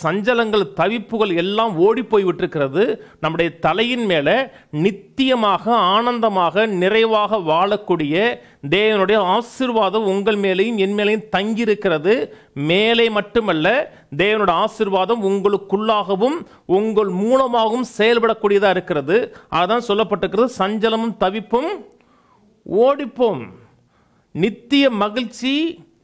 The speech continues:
அவர்கள் தலையின் மேல் இருக்கும். தற்காலிகமான மகிழ்ச்சி அல்ல, நித்தியமாக, நிரந்தரமாக, ஆசீர்வாதமாக, நிறைவாக வாழக்கூடிய தேவனோட தயவு, ஆசீர்வாதம், அனுகூலம் அவருடைய வாழ்க்கையில் இருக்கும் என்று தேவன் சொல்லுகிறார்.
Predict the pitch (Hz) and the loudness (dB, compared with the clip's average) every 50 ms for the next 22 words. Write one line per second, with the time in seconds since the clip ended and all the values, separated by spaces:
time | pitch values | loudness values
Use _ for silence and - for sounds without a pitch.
0 | _ _ - 196 208 214 196 214 220 208 220 233 240 233 226 226 220 214 196 - | _ _ -6 -6 -6 -6 -4 -2 0 0 0 0 0 -2 0 0 0 0 0 -2
1 | - 170 135 123 - 170 170 - - - 226 240 247 233 233 240 233 240 247 240 | -4 -4 -6 -2 -4 -4 -4 -4 -2 -2 0 0 0 -2 -2 0 0 0 0 0
2 | 220 196 190 208 202 202 - 180 147 127 127 131 180 262 302 - - - - - | 0 0 0 0 -2 -2 -2 -2 -2 -2 0 0 0 0 0 -4 -8 -20 -20 -20
3 | _ - 151 156 202 196 - - - 294 302 302 269 240 214 190 156 196 233 277 | _ -6 0 0 0 -2 -2 -4 0 2 2 2 2 2 0 0 2 2 0 0
4 | 294 254 196 180 202 226 262 302 294 285 277 247 220 196 170 - 170 196 240 285 | 0 0 0 0 2 0 0 -2 0 0 0 2 0 0 0 0 0 2 2 2
5 | 226 175 208 240 233 - 262 254 247 240 233 214 208 185 180 170 160 175 233 247 | 2 2 0 -2 -4 -4 -4 -2 0 0 0 0 -2 0 0 0 0 0 0 -2
6 | 220 160 147 156 175 208 226 233 233 240 240 247 247 262 240 190 175 170 185 208 | 0 -2 0 0 2 4 4 4 4 2 2 2 2 0 0 2 2 2 2 2
7 | 202 - - 170 160 139 131 139 160 226 269 285 277 - - - - _ - - | 0 -2 -2 -6 -4 -4 -2 -2 0 0 0 0 -2 -8 -20 -20 -20 _ -12 -2
8 | 135 156 185 190 180 175 170 160 139 147 151 151 156 165 170 160 185 233 240 196 | 0 2 2 2 2 2 0 0 0 2 2 4 4 2 2 4 4 4 4 4
9 | 151 160 160 - - 190 170 165 165 160 160 175 220 254 226 175 170 185 175 175 | 2 0 -2 -4 -4 -4 0 0 2 2 2 0 0 0 0 0 0 0 0 2
10 | 175 160 160 208 240 240 208 175 151 147 156 180 202 202 - - 196 165 156 170 | 2 2 2 2 0 0 0 0 2 2 2 0 0 -2 -4 -4 -2 0 0 -2
11 | 190 185 185 151 143 131 123 123 196 277 294 202 202 208 214 208 202 196 - 214 | -2 -2 -4 -6 -6 -6 -4 -2 -2 -2 0 0 0 0 2 0 -2 -4 -6 -4
12 | 226 240 - 175 123 98 - - | -4 -2 -4 -4 -6 -6 -10 -14